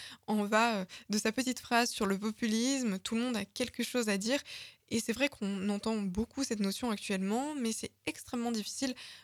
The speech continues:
de pouvoir, euh, bien, euh, la cerner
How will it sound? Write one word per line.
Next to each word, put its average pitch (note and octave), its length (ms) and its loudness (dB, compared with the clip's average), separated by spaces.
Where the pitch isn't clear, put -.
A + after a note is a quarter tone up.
de G3+ 120 2
pouvoir, A3+ 480 0
euh, G3 180 -2
bien, A3 480 0
euh, F#3 380 -4
la F#3 140 2
cerner A3 520 0